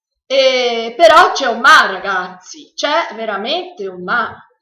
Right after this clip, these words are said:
Queste, eh, canne, lo sapete, portano a volte degli effetti negativi. Eh sì, no, non dite di no, è vero.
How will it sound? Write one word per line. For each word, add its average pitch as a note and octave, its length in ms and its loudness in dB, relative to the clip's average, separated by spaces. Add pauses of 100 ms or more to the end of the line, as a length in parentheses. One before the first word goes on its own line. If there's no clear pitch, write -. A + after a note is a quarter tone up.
(800)
Queste, D#4 720 -2
eh, A3+ 540 -6
canne, G#3 880 -2
lo B3 100 -8
sapete, A3+ 1000 -2
portano A#3+ 680 2
a B3 160 4
volte F#3+ 540 -6
degli D#4 220 2
effetti E4+ 680 -2
negativi. G3 920 -12 (240)
Eh D#4 140 -6
sì, D#4+ 400 -2
no, C#4+ 240 2
non D4 160 -4
dite D#4 340 -4
di G3+ 140 -12
no, F#3 320 -12
è D#4+ 220 -2
vero. A3 560 -8